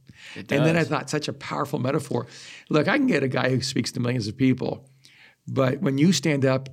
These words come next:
Speaker 2: and you can tell your story and go, "This is who I was, this is what I'm going through, and this is why I'm still here," that's real hope.
Speaker 1: Yeah.
Speaker 2: See, that's a real story.
Speaker 1: Right.
Speaker 2: And, uh, and that's why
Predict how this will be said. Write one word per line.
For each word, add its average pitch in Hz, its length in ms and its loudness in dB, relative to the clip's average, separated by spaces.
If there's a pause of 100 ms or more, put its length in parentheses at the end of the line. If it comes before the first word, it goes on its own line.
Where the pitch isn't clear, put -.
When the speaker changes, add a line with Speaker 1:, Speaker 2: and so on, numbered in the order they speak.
Speaker 2:
and 123 220 0
you 139 200 6
can 143 180 -2
tell 131 200 0
your 117 160 -2
story 131 340 0
and 117 100 0
go, 113 240 2
"This 117 280 -2
is - 120 -4
who 139 80 0
I - 60 0
was, 113 360 2
this 127 180 -4
is 120 140 -4
what 120 160 0
I'm 113 120 0
going 110 260 2
through, 110 400 0 (480)
and 127 140 2
this 127 140 0
is 120 100 -2
why 123 140 0
I'm 123 120 0
still 131 220 -4
here," 123 440 0 (680)
that's 139 360 0
real 127 280 4
hope. - 340 -2 (340)
Speaker 1:
Yeah. 120 160 -10
Speaker 2:
See, 131 200 0
that's 135 340 0
a 135 40 -10
real 117 380 0
story. 127 560 -4
Speaker 1:
Right. 110 300 -4 (380)
Speaker 2:
And, 120 360 0
uh, 117 260 -2
and 123 220 0
that's 135 240 -2
why 131 380 0